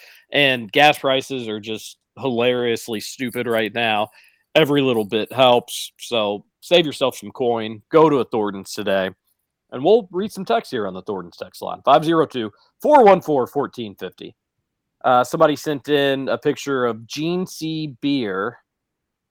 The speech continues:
I'm sure I'm probably mispronouncing that. "Scoot's only eating chips for dinner is such a relatable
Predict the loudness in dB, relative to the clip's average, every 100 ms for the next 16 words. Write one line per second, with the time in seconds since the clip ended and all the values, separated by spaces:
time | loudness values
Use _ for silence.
0 | _ _ -4 -2 -2 0 -2 -2 -8 -10
1 | -8 -8 -8 -14 -10 -6 -6 -10 _ _
2 | _ -16 -6 -4 0 2 2 2 0 -2
3 | -4 -4 -4 -4 -6 -4 -2 -4 -2 -4
4 | -2 -4 -2 -2 -2 -4 -8